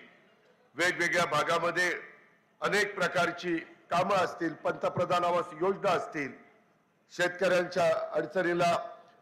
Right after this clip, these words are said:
मदत करण्याची भूमिका असेल, मोठ्या प्रमाणावर तुमच्या माझ्या भारतामध्ये गुंतवणूक करण्याच्या बद्दल एक पोषक वातावरण निर्माण करण्याचं काम असेल. आज जगामध्ये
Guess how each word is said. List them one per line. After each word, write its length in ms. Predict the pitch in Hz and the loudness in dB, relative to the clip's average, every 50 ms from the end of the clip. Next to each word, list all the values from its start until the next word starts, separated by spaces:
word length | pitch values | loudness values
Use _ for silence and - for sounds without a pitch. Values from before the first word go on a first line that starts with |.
| _ _ - | _ _ -4
मदत 260 | 143 170 165 180 175 - - | -2 0 0 0 0 0 0
करण्याची 400 | 185 175 175 180 175 175 190 180 | -2 0 0 -2 -4 -4 -4 -6
भूमिका 420 | 143 139 165 190 226 - - 185 | -4 -4 -4 -4 -4 -2 0 0
असेल, 420 | 160 151 - - 156 139 127 - - - - - _ _ _ _ _ _ _ _ | 0 0 0 -2 -2 -2 -4 -4 -8 -16 -20 -20 _ _ _ _ _ _ _ _
मोठ्या 340 | 143 170 180 175 196 208 220 | -2 -2 -2 0 2 0 0
प्रमाणावर 500 | 220 208 185 170 180 185 190 208 196 - | 2 0 -2 0 2 2 2 0 0 -2
तुमच्या 320 | 185 165 151 - 196 196 | -4 -6 -4 -2 -2 0
माझ्या 300 | 180 180 170 156 202 196 | 0 0 0 0 0 0
भारतामध्ये 640 | - 147 135 139 139 - 190 180 165 175 170 180 180 | 0 2 0 0 0 0 0 0 0 0 -2 -2 -4
गुंतवणूक 560 | - 160 156 151 - 190 185 185 185 185 - | -4 -6 -8 -6 -2 -2 0 0 -2 -2 -2
करण्याच्या 420 | 170 160 151 175 175 170 - 180 | -2 -2 0 -2 -4 -2 0 -2
बद्दल 340 | 151 156 143 - 180 175 160 156 - - - - - _ _ _ _ _ _ _ - | 0 0 -2 0 0 -2 -2 -2 -4 -12 -18 -20 -20 _ _ _ _ _ _ _ -2
एक 280 | 170 185 - - - - | -2 -2 -2 -2 -4 -2
पोषक 320 | 180 185 180 - 226 208 - - | -2 -2 -2 0 -2 -2 -2 0
वातावरण 520 | 160 165 160 160 - 220 214 208 196 190 | 0 0 0 2 2 2 2 2 2 0
निर्माण 300 | 185 180 175 175 170 165 | -2 -2 0 0 -2 -2
करण्याचं 460 | 165 - 175 156 143 156 151 - 165 | -2 -2 -2 -2 0 -2 -2 -2 -4
काम 300 | 151 - 156 139 139 143 | -6 -2 -2 -2 0 -2
असेल. 300 | 135 131 - 143 127 123 - - - - _ _ _ _ _ _ _ _ _ _ - | -4 -4 -4 -4 -4 -6 -6 -10 -20 -20 _ _ _ _ _ _ _ _ _ _ -2
आज 200 | 143 170 185 185 - - - - - - - - _ _ _ _ _ _ _ - | 2 2 2 2 0 -2 -8 -14 -16 -20 -20 -20 _ _ _ _ _ _ _ -4
जगामध्ये 540 | 175 165 180 190 196 185 190 190 180 175 | -2 2 2 2 2 2 2 0 0 0